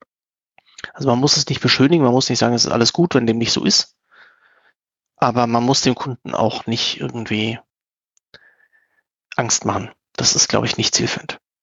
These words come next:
Sondern auf Augenhöhe die Situation darlegen,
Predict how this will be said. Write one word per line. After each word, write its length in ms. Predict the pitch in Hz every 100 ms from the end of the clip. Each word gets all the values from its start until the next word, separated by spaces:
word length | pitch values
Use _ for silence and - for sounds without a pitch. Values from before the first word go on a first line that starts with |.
| _ _ _ _ _
Sondern 460 | - 120 110 110 - _ _ -
auf 120 | -
Augenhöhe 760 | 127 143 143 127 135 131 135 139 _ _ _ _ _ _
die 60 | 127
Situation 580 | 113 - 120 - 170 160
darlegen, 680 | 151 147 143 135 135 131